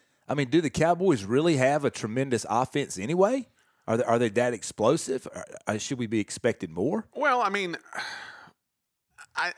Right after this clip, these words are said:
Speaker 2: I think in this matchup, you know, you, you had two offenses that I think are better than their scores would indicate here.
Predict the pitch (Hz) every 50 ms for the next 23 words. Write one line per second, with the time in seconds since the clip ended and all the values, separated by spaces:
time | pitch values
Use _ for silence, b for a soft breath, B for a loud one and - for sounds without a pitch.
0 | - 160 175 165 - - 214 220 - - 160 156 151 175 175 - - 131 139 147
1 | 185 311 330 - - - 120 107 123 - _ _ _ _ _ _ _ _ _ _
2 | _ _ _ - 226 - 101 92 127 147 139 135 143 139 b b b b b b
3 | b b - 156 170 165 196 226 269 269 202 - - - 208 190 165 160 165 165
4 | - - 135 117 - - - - 110 117 113 - - - - 135 135 151 156 165
5 | 180 247 262 - - 202 190 175 165 - - - - 139 139 120 113 151 160 180
6 | 175 135 117 117 123 123 120 123 127 139 139 135 131 131 127 127 - - - 165
7 | 165 156 147 185 - 135 135 - 165 196 220 180 - - - 110 90 92 - 87
8 | 80 -